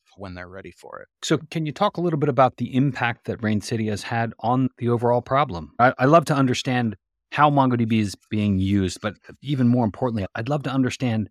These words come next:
Speaker 2: a-, an organization like Rain City who's leveraging technology for good. What impact is that having on the overall problem? How are you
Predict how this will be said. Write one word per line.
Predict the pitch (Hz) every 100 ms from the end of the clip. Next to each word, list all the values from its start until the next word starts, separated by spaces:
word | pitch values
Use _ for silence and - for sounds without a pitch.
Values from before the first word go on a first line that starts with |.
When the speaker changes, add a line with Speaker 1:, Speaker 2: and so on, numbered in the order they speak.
| _
Speaker 2:
a-, | 123 -
an | 120
organization | 156 156 131 135 127
like | 113 98 _
Rain | 107 113
City | 104 104 90 90
who's | - 101 -
leveraging | 98 131 156 131 104 95 90 -
technology | 107 - 92 90 85 95 87
for | -
good. | 82 85 87 87 _ _ _ _ _
What | 104 139 208
impact | - 147 135 113 101
is | 110
that | 104 95
having | - 101 101 98 98
on | - 110 104
the | 95
overall | 95 92 92
problem? | 90 101 104 95 90 -
How | - 135
are |
you | 123 110